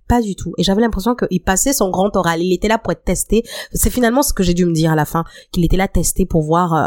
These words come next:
en fait, à quel point il pouvait être aussi sans cœur. Donc, préparez-vous ou alors ayez la curiosité vraiment d'aller apprendre. Donc, moi, j'ai appris quoi ? Plusieurs choses ce jour-là. Mon argumentaire,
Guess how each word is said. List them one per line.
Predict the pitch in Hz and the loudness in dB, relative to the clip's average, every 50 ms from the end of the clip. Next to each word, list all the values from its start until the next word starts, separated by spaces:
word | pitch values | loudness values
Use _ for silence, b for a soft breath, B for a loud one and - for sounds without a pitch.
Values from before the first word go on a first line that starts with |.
| - | -2
en | 151 - | -2 -2
fait, | - 180 170 - | -2 -4 -2 -2
à | 160 | -4
quel | - - 160 156 | -2 -2 -4 -4
point | - - 175 175 175 | -2 -2 -2 0 0
il | 175 165 151 | 0 0 -2
pouvait | - - 160 156 165 165 | -2 -2 -2 0 2 2
être | 165 - - | 0 0 -2
aussi | 170 156 - - - 170 | -2 -2 -2 -2 -2 -2
sans | - - 156 | -2 -2 -4
cœur. | 151 - 165 160 160 | -2 -4 -4 -2 -2
Donc, | 170 165 160 | -4 -4 -2
préparez-vous | - - 196 - 185 175 180 180 170 196 247 269 | -2 -2 -2 0 0 2 2 2 2 2 0 2
ou | 220 208 185 | 2 2 4
alors | 180 190 226 269 262 - _ - | 4 4 2 2 0 -4 _ -2
ayez | 190 196 202 226 | 2 4 4 4
la | 247 233 - _ _ - | 4 2 0 _ _ -10
curiosité | - - 220 208 214 208 190 185 196 - - 220 | -4 -2 -2 -2 -2 -4 -4 -4 -6 -4 -2 -2
vraiment | 202 190 202 | -2 -2 0
d'aller | 190 175 165 170 | 0 2 2 2
apprendre. | 165 - - - - 165 165 156 - _ _ _ _ - | 0 0 -2 -4 -4 -4 -8 -8 -12 _ _ _ _ -6
Donc, | 175 170 | -2 0
moi, | 170 190 214 | 0 0 0
j'ai | 220 220 | 0 0
appris | 208 190 - - - 185 | 0 -2 -2 -4 -10 -10
quoi ? | - - 185 185 185 196 202 - _ - | -10 -4 -2 0 0 0 -2 -4 _ -4
Plusieurs | - - 190 190 175 - 180 170 | -2 0 2 2 0 0 -2 -4
choses | - - - 185 175 - | -4 -6 -8 -6 -6 -6
ce | - 160 | -6 -6
jour-là. | 151 151 143 143 120 139 - - | -2 -2 -2 -2 -2 -4 -2 -2
Mon | 180 185 196 | 0 0 2
argumentaire, | 196 190 - - 202 190 185 180 175 - 202 196 208 220 - - | 0 0 0 -2 -2 0 0 -2 0 0 0 0 0 0 -2 -4